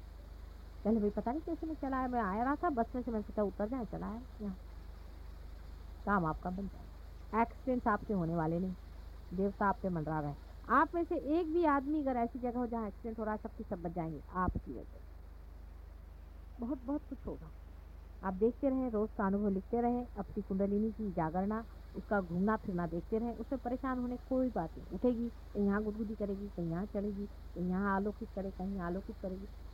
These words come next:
उस सब चीज़ से ही आपकी जो चेतना है, वो बंधेगी अंदर,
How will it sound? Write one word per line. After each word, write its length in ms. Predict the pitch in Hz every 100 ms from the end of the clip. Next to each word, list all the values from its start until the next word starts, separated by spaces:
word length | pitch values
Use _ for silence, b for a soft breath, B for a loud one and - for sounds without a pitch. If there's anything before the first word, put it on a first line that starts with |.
| - -
उस 220 | 285 285 -
सब 120 | 359
चीज़ 400 | - - 330 359 -
से 60 | 190
ही 200 | 170 208 - - - - - - - -
आपकी 340 | 214 247 - 240
जो 140 | 202
चेतना 400 | - 196 - 262
है, 180 | 302 165 - -
वो 120 | 165
बंधेगी 360 | 165 170 214 156
अंदर, 240 | - -